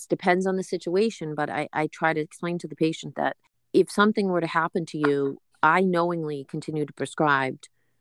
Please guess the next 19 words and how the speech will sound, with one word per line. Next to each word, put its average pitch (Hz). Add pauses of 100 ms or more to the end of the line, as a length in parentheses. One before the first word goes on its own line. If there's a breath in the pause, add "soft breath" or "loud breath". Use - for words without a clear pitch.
when 151
you 165
have 147 (720)
illegal 160
<laughs> -
drugs -
in 151
your 147
system. 139 (360 loud breath)
It 170
is 170
in 175
your 180
medical 160
record. 139
I 147
cannot 151
erase 143
it. -